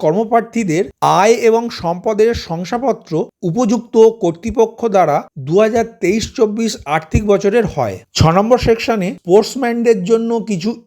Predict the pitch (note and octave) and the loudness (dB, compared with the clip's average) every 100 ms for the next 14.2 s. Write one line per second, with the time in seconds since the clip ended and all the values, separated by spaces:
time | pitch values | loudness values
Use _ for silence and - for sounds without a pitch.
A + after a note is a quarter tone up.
0 | E3+ F3+ G3 A3 A3+ A#3 G#3+ F#3 F3 G#3+ | -2 0 0 -2 -2 -2 2 2 2 -2
1 | A3+ B3+ - G3+ G#3 G3+ G#3+ D#3+ A3+ C3+ | -2 -2 -2 0 0 -2 -4 -4 -4 0
2 | D3 - G#3+ G3+ B3+ - G3 F#3+ F3+ F#3+ | -2 0 -4 -4 -6 0 0 2 2 0
3 | D#3 D3+ C#3+ A#3+ - D3+ F3 G#3+ C3 A2+ | 2 0 0 -6 -6 -4 -4 -4 -4 -4
4 | A2 B2 A#2 - F3 A3 A3 A3+ E3 E3 | -8 -12 -12 2 4 4 2 0 0 -8
5 | F3+ G#3+ B3 B3 B3 B3 A#3+ D#3+ F3+ A#3+ | -6 -4 -4 -4 -6 -4 -4 -2 0 -2
6 | A#3 C3+ C#3+ A3+ - E3+ D3 F3+ G#3+ B3+ | -4 -4 -4 -6 -8 -2 2 4 4 0
7 | A#3 D#3 A#3+ _ D3+ D#3+ F#3+ A#3+ A3+ - | -2 -4 -6 _ -4 -2 -4 -6 -8 -4
8 | D#3 G#3+ - - A3+ B3 F#3 F3 G#3 A3+ | 0 0 -2 -8 -6 -4 0 2 2 0
9 | A3+ E3+ D#3 G#3+ A#3 B3 A#3+ - G#3+ F3 | -2 -6 -4 -6 -6 -6 -6 -2 0 0
10 | D#3+ G#3+ - F3 G3+ A3+ B3 B3+ - A3+ | -2 -6 -4 -2 -2 -2 -2 -4 -2 0
11 | A3+ G#3+ F3 F#3 A3+ A3+ - D#3 F3+ A#3 | 0 2 2 2 2 -2 -4 -6 -4 -6
12 | - A3+ A3+ A#3+ G3 E3 F3+ D#3 E3+ A#3+ | -4 -6 -4 -4 -4 -2 -4 -2 -2 -2
13 | - D3 G3 G#3 G#3 G#3 G#3+ - E3+ D#3 | -2 2 2 2 0 -2 -4 -4 -6 -2
14 | F3+ | -4